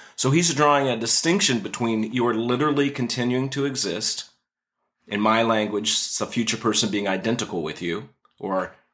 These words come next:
again, in my language, you're persisting as a future person.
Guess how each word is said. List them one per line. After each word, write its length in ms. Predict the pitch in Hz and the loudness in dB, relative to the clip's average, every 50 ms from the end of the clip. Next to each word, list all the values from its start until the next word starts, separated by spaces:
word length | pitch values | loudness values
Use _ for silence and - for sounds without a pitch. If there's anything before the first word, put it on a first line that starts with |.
| _ _ _ _ | _ _ _ _
again, 220 | - 85 107 107 101 | -6 -2 0 0 2
in 60 | 95 | 2
my 120 | 92 92 | 0 0
language, 420 | 85 82 76 80 87 90 87 - 98 | 0 -2 -2 -4 -4 -4 -4 -4 -4
you're 120 | 98 98 | -4 -6
persisting 600 | 98 - 107 - - 120 117 - - 127 117 104 | -6 -2 0 2 2 2 2 0 2 2 0 0
as 140 | 95 92 92 | 0 -2 -4
a 40 | 85 | -6
future 300 | - 92 80 - - 80 | -6 -8 -8 -8 -10 -10
person. 500 | - 82 69 67 - - 78 113 131 | -10 -10 -6 -6 -6 -6 -6 -10 -12